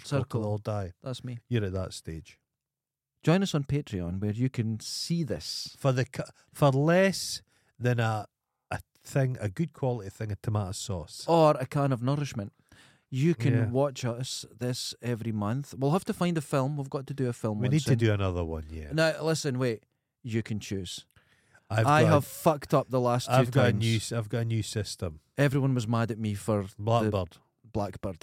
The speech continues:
Speaker 2: They were
Speaker 1: Jeez.
Speaker 2: mad. Nobody liked it
Speaker 1: It's
Speaker 2: like
Speaker 1: not
Speaker 2: I
Speaker 1: a
Speaker 2: did.
Speaker 1: film.
Speaker 2: Everyone was actually mad
Speaker 1: We
Speaker 2: at
Speaker 1: could
Speaker 2: me.
Speaker 1: do Jerry Butler's Plane. We'll do that.
Speaker 2: Plane.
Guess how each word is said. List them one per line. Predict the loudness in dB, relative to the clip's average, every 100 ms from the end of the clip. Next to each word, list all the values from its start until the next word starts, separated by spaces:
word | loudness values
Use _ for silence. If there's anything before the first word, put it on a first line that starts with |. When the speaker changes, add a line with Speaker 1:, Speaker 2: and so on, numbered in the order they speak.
| -4
Speaker 2:
They |
were | -2
Speaker 1:
Jeez. | 2
Speaker 2:
mad. | 2 0 -2
Nobody | 2 4 6 6 4
liked | 2 0 -4
it |
Speaker 1:
It's | -4
Speaker 2:
like | 0
Speaker 1:
not | 2
Speaker 2:
I | 2
Speaker 1:
a | 2
Speaker 2:
did. | -2 -2
Speaker 1:
film. | -4 -6 -14 _ _ _ -4
Speaker 2:
Everyone | -2 0 0 0 -2
was | -4 -8 -6
actually | -6 -6 -4 -2
mad | 0 0 0
Speaker 1:
We | -2
Speaker 2:
at |
Speaker 1:
could | 0 0
Speaker 2:
me. | 2 0
Speaker 1:
do |
Jerry | 2 2 4 4
Butler's | 2 0 0 -4
Plane. | -4 -2 0 0 -2 -8 -20 _ _ _ -10
We'll | -6
do | -2 -2
that. | -2 -4 -4
Speaker 2:
Plane. | 0 2 2 -2